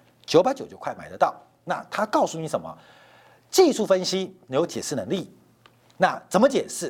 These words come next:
观众朋友自己 Google 查啊，自己查就知道发生什么事情了。好，我们已经讲两档贡献全球最强道琼指数的最大两只全指股，它的形态出现什么样变化？第三档 Caterpillar 啊，就全球最大的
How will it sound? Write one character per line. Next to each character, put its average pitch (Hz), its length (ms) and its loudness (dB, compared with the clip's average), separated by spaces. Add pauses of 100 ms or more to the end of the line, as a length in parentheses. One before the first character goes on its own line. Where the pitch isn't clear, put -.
观 143 120 -4
众 - 0 -
朋 139 60 0
友 - 80 -4 (300)
自 269 160 0
己 107 140 -10
Google - 360 -2
查 156 340 4 (100)
啊， - 260 -14
自 - 80 -12
己 135 60 -8
查 110 220 -6
就 120 80 -10
知 131 100 -2
道 135 120 4 (260)
发 214 100 6
生 208 80 2
什 131 40 -4
么 - 60 -12
事 185 120 -8
情 90 140 -10
了。 90 120 -16 (140)
好， 131 120 0
我 143 40 2
们 175 120 -4
已 214 40 -2
经 202 40 -6
讲 143 160 2 (120)
两 202 300 0
档 - 200 2 (420)
贡 214 300 2
献 165 260 -4 (120)
全 277 300 4
球 226 260 2
最 262 260 2
强 - 340 -10
道 277 160 6
琼 185 140 -2
指 190 120 -2
数 - 260 0 (320)
的 127 120 -2 (140)
最 311 180 4
大 160 240 2 (120)
两 101 120 -8
只 156 140 -10
全 - 180 -10
指 143 80 -6
股， - 160 -16 (200)
它 139 100 -6
的 120 80 -4
形 143 260 -2
态 220 240 -2 (160)
出 - 140 -4
现 139 80 2
什 92 80 -10
么 110 60 -2
样 127 60 0
变 127 180 0
化？ - 200 -2 (160)
第 220 120 -2
三 233 180 4
档 - 120 -2 (140)
Caterpillar - 480 0
啊， 160 160 -16
就 101 60 -20
全 160 180 -12
球 175 80 -2
最 202 140 -2
大 139 160 4
的 95 120 -10